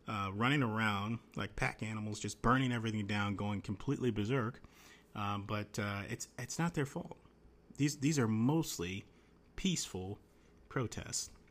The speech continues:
I mean, based on what? I, I don't know. Um, based on reality, no, no, it was not. But, you know, I'll,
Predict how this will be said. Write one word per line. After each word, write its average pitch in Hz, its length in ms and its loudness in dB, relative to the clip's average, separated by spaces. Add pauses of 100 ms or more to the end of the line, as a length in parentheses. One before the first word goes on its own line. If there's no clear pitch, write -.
(1800)
I 95 80 0
mean, 92 260 -4
based 104 240 4
on 98 200 2
what? 160 320 0
I, - 240 -6
I 107 80 -2
don't 113 180 -2
know. 135 320 0 (500)
Um, 101 220 -2
based 117 240 4
on 107 160 2
reality, 110 460 0
no, 107 260 -2
no, 98 160 -8
it - 100 -12
was 104 140 -6
not. 98 340 -2
But, 90 200 -8 (680)
you 110 120 -2
know, 90 60 -2
I'll, 98 300 -4